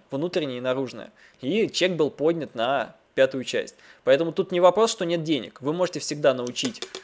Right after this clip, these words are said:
вашего дизайнера, и он вам скажет большое спасибо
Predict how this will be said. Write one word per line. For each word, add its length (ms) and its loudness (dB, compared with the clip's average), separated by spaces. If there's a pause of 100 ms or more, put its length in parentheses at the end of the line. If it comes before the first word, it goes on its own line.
вашего 340 4
дизайнера, 500 4
и 200 -4
он 180 4
вам 120 6
скажет 280 4
большое 420 6
спасибо 560 0